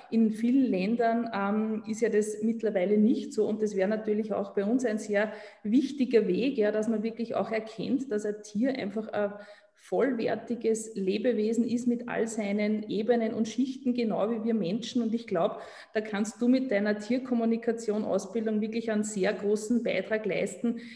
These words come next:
einfach auch in Richtung Wertschätzung und Achtsamkeit. Ja, also sehr, sehr, sehr spannend. Äh,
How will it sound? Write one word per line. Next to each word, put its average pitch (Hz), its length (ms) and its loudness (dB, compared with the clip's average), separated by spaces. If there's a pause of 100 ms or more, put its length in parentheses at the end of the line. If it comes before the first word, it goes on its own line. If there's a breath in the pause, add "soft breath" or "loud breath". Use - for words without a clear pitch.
(120 loud breath)
einfach 202 300 -2
auch - 220 -2
in 214 120 2
Richtung 226 440 0
Wertschätzung 196 640 -2
und 214 180 -2
Achtsamkeit. 185 800 -4
Ja, 208 120 0
also 190 260 0
sehr, 196 440 -2 (140)
sehr, 190 220 -2
sehr 196 180 -2
spannend. 170 600 -6 (580 soft breath)
Äh, 208 240 0